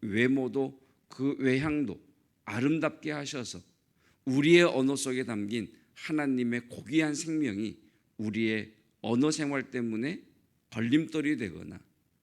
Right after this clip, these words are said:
또 그 사람들에게 거부되지 아니하도록 하나님, 나의 언어의 생활을 돌아보게 하여 주옵소서. 기도하시고 우리의 언어가, 우리의 언어 생활이,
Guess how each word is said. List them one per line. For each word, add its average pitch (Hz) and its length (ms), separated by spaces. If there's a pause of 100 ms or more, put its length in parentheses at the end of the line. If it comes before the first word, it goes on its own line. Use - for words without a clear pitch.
(140)
또 117 180
그 - 80
사람들에게 110 960 (360)
거부되지 139 640
아니하도록 104 800 (140)
하나님, 107 480 (240)
나의 92 420
언어의 123 420
생활을 117 560 (260)
돌아보게 98 600
하여 101 380 (280)
주옵소서. - 760 (920)
기도하시고 123 800 (1400)
우리의 107 480
언어가, 123 640 (420)
우리의 104 580
언어 107 300
생활이, 156 540